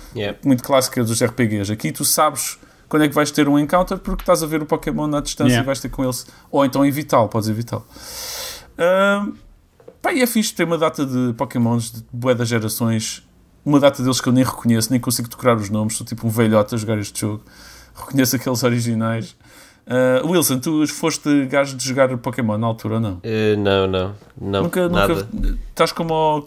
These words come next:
Speaker 2: como o Pina?
Speaker 1: Eh,
Speaker 3: Yeah,
Speaker 1: não
Speaker 3: é um dos
Speaker 1: tanto,
Speaker 3: meus.
Speaker 1: porque eu, eu, eu joguei o, o Let's Go Eevee.
Speaker 2: Ok.
Speaker 1: Ahm, porque queria experimentar a cena da, da Pokébola.
Speaker 2: Ok.
Speaker 1: Porque eu estive a jogar, na altura, joguei alguma coisa de Pokémon Go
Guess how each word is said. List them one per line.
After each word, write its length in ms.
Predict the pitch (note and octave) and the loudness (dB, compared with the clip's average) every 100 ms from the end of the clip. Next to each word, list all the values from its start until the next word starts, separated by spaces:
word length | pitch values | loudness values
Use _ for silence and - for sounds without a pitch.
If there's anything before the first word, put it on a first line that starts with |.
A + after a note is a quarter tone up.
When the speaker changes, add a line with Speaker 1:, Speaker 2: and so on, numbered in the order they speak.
| - | -6
Speaker 2:
como 220 | D3+ C#3+ C#3+ C#3 C3+ B2+ | -2 0 2 2 0 -2
o 40 | A#2+ | -4
Pina? 400 | C3+ C3 C3+ C3+ _ _ - - - | -2 -2 -2 -10 _ _ -20 -20 -6
Speaker 1:
Eh, 60 | A#2+ C3 | 0 2
Speaker 3:
Yeah, 220 | C3+ B2+ | 2 0
Speaker 1:
não 360 | C3+ C#3 C#3+ D3+ | -2 0 4 4
Speaker 3:
é 40 | |
um 60 | A#2+ | 4
dos 100 | C#3+ | 2
Speaker 1:
tanto, 80 | |
Speaker 3:
meus. 160 | A#2 G#2+ - | 2 -2 -6
Speaker 1:
porque 220 | C#3+ C#3 | -10 -4
eu, 240 | C#3 C#3 | 0 0
eu, 260 | C#3 C#3 C3+ | 2 0 0
eu 100 | B2+ | -2
joguei 480 | G#2+ A2 C3 C3+ B2+ | -2 0 2 2 2
o, 460 | B2 A#2+ A#2+ A#2 - | 0 0 -2 -6 -8
o 180 | A2 A2 | -6 0
Let's 260 | A#2+ - | 0 0
Go 280 | A#2 A#2 A2 | 2 2 2
Eevee. 260 | G#2+ A2+ C#3+ - - - - - | -2 -2 -4 -12 -20 -20 -20 -6
Speaker 2:
Ok. 300 | B2 A#2 A#2 - - - - - - | -2 2 2 0 -16 -20 -20 -20 -6
Speaker 1:
Ahm, 920 | G#2+ A2 G#2+ G#2+ G#2+ G#2 G#2 G#2+ A2 - - - - A2+ - - - - | 2 4 4 2 0 0 -2 -4 -8 -10 -14 -20 -20 -20 -20 -20 -20 -20
porque 220 | - - - | -18 -16 -4
queria 180 | A2+ | 0
experimentar 560 | A2 A#2+ A2 A2 A2 A2 | 0 2 2 2 4 2
a 80 | G#2+ | 2
cena 300 | - G#2+ G#2+ | 2 2 2
da, 340 | G#2+ G#2 G#2 | 0 0 0
da 180 | G2+ G#2+ | 2 0
Pokébola. 560 | - A2 A2+ G#2 A2 C3 | 0 0 0 0 0 -2
Speaker 2:
Ok. 60 | - - - - | -10 -20 -20 -4
Speaker 1:
Porque 180 | B2+ A#2 | 0 2
eu 40 | A#2 | 2
estive 260 | B2 A2 | 2 2
a 40 | A2 | 2
jogar, 400 | G#2 A#2 A#2 A2 | 2 4 6 4
na 320 | G#2+ G#2+ A2 | 2 0 2
altura, 500 | G#2+ G#2+ G#2+ G#2+ G#2 | 0 0 -2 0 -2
joguei 220 | G2+ A2 | -2 2
alguma 580 | A2 G#2+ G#2 G2+ A#2 A#2 | 4 4 0 -2 0 0
coisa 260 | A2+ A2 A2 | 2 0 0
de 80 | - | -2
Pokémon 480 | A2 A2 G#2+ G#2 | 0 0 0 -2
Go 300 | G2+ G#2+ A#2+ | 0 0 -2